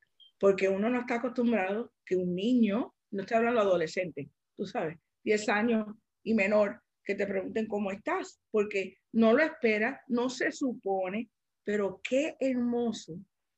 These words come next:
cuando eso se da. Es una, una magia tan hermosa. Y yo siempre pienso, este niño, cuando sea grande, va a ser un ser tan empático,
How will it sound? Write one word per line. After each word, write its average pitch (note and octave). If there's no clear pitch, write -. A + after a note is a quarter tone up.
cuando E3
eso G#3+
se F#3
da. D3
Es B3
una, E4+
una C4+
magia G3
tan C4
hermosa. F3+
Y A3
yo G#3+
siempre A#3
pienso, F3
este D#4
niño, G#3
cuando F#3+
sea B3+
grande, G3+
va G#3+
a B3+
ser A#3
un C#4+
ser B3
tan E4+
empático, G3+